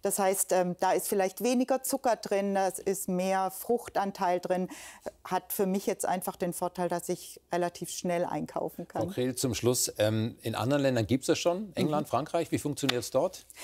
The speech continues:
Speaker 1: Ja, also anhand von Studien konnte man wirklich nachweisen, dass die Verbraucher wirklich die gesündere Wahl dann auch treffen, dass sie also wirklich vergleichen und dann auch die besseren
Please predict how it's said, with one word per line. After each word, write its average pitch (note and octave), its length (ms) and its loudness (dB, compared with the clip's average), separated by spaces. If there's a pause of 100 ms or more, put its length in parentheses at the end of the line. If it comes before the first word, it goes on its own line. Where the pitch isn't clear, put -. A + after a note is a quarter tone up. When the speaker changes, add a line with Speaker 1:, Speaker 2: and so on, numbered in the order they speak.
(160)
Speaker 1:
Ja, C#4 240 4
also G#3+ 180 2
anhand G#3 440 0
von G#3+ 180 -2
Studien B3+ 400 0
konnte B3+ 240 0
man A#3+ 140 2
wirklich B3 300 0
nachweisen, A#3+ 720 2
dass G#3 300 0
die G#3+ 260 2
Verbraucher G3+ 580 0
wirklich A3+ 320 -2
die F#3 180 -6
gesündere A3+ 800 2
Wahl F3+ 320 2
dann C4 220 0
auch A#3 260 0
treffen, A#3+ 480 0 (360)
dass G3+ 160 2
sie G#3 80 4
also F#3+ 240 0
wirklich A3 320 -2
vergleichen G3 640 2
und A3+ 260 -2
dann G3 180 0
auch A#3 200 -2
die G#3 120 -6
besseren G#3 600 0